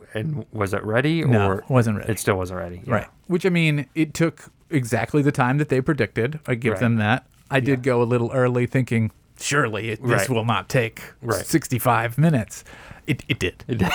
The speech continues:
Speaker 1: <laughs> Yeah.
Speaker 2: It did.
Speaker 1: It just depends on the place, 'cause I, I, I know we've done, uh, you know, Mitchell's before where it says, like, forty-five minute,
Speaker 2: Right.
Speaker 1: and I go there twenty minutes later and the food
Speaker 2: Yeah, but I mean,
Speaker 1: i-,
Speaker 2: that's
Speaker 1: is,
Speaker 2: like
Speaker 1: is ready.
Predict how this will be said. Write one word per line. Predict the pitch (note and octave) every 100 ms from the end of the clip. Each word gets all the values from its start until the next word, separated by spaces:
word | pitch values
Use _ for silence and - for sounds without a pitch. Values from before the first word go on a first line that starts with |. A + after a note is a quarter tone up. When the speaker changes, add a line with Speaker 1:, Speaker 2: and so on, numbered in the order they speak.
| -
Speaker 1:
<laughs> | -
Yeah. | E3 -
Speaker 2:
It | A#2+ A#2+
did. | G#2 - -
Speaker 1:
It | -
just | G#3 C#4
depends | A#3 F#3+ D#3
on |
the | B2
place, | C3+ A#2+
'cause | - A#2+
I, | A#2
I, | A#2 A#2 A#2
I |
know | A#2 A#2
we've | A#2 G2+
done, | A2 G#2+ G2+ G2+ - A2+
uh, |
you | A2 G#2+
know, | G2+
Mitchell's | G2+ A2 G#2+ G2
before | G2 - G2+ F#2+ G2
where | F#2+ F#2
it | G2 F#2+
says, | - G2 G2
like, | F#2 F2+ - - - _
forty-five | - G2 G2 G#2+ A2
minute, | F#3 - - -
Speaker 2:
Right. | G#2+ F#2+ F#2
Speaker 1:
and | F#2 F2 -
I | F#2
go | F2+ F2+ F2
there | F2 E2+
twenty | - G2 F2+
minutes | F#2 -
later | - F2+
and | F2+
the | G2
food | G2+ F#2 F#2 - -
Speaker 2:
Yeah, | B3+
but | E3
I | E3+
mean, | F3
Speaker 1:
i-, | F#3+
Speaker 2:
that's |
Speaker 1:
is, | G#2+
Speaker 2:
like | A#3+
Speaker 1:
is | A#2 A2 G#2
ready. | A#2 G#2